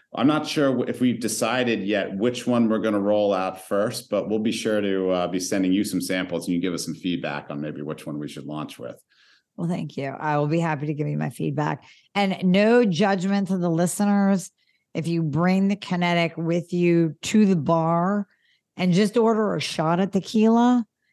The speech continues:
Speaker 2: and just put 'em together, you don't need their sugary mixers. You just
Speaker 1: <laughs>
Speaker 2: throw,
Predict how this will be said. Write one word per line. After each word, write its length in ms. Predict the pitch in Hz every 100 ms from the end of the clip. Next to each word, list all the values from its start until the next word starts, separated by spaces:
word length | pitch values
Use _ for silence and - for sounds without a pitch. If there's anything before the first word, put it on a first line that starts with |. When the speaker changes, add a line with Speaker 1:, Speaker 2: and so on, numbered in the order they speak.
| _
Speaker 2:
and 200 | 175 165
just 220 | 165 170 -
put 160 | 202
'em 140 | 196 190
together, 460 | 175 185 170 208 190
you 120 | 220
don't 160 | 254
need 240 | 196 180 156
their 160 | 160
sugary 520 | 151 - 151 139 147 139
mixers. 640 | 143 - - 165 180 180 - - 147
You 160 | 208 240
just 180 | 262 - -
Speaker 1:
<laughs> 60 |
Speaker 2:
throw, 220 | 226 208